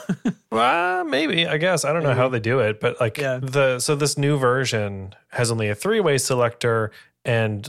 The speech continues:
Speaker 2: so, which is just inherently fewer options, right? So
Speaker 1: Right.
Speaker 2: you're saving money there. It also does not come with a rechargeable battery. The original is rechargeable. This one's a nine volt, you look on the back, there's a big battery compartment thing.
Speaker 1: Yeah.
Speaker 2: Um,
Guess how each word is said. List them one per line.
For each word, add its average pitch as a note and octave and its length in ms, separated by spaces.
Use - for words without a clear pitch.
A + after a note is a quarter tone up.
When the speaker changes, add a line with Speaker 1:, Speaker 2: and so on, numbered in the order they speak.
Speaker 2:
so, - 180
which C3+ 200
is A#2 120
just - 220
inherently A2 420
fewer G2 360
options, G2+ 520
right? A2 240
So - 120
Speaker 1:
Right. G#2+ 80
Speaker 2:
you're G#2 80
saving D3 320
money B2+ 180
there. A2 220
It C3+ 100
also D3+ 220
does C3+ 180
not B2 140
come B2+ 180
with A#2 120
a A2+ 60
rechargeable A2+ 680
battery. A2+ 340
The A2+ 140
original G#2+ 360
is G2+ 80
rechargeable. G#2+ 560
This A2+ 160
one's G#2 160
a G2 40
nine F#2 240
volt, G2+ 300
you A2+ 80
look G#2 160
on G#2 80
the G2 80
back, G2 300
there's G2+ 140
a G2 40
big F#2 220
battery F#2+ 320
compartment G#2+ 560
thing. A2 340
Speaker 1:
Yeah. G2+ 220
Speaker 2:
Um, F2+ 240